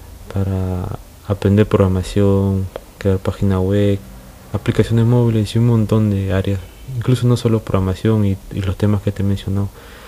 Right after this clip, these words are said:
puedes trabajar en muchas cosas de internet. Teniendo una página web puedes vender productos. Si tú eres, eh,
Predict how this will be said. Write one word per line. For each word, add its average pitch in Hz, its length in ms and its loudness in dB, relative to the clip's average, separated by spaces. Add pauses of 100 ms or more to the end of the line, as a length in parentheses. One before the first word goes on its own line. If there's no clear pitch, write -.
(580)
puedes 117 200 0
trabajar 110 340 0
en 113 100 2
muchas 117 320 0
cosas - 260 -2
de 110 80 2
internet. 101 440 0 (1400)
Teniendo 117 280 6
una 123 140 4
página 104 420 0
web 110 220 2 (340)
puedes 101 260 -2 (280)
vender 98 300 4
productos. 104 800 -2 (380)
Si 101 80 -6
tú 110 280 2
eres, 107 440 0
eh, 92 460 -2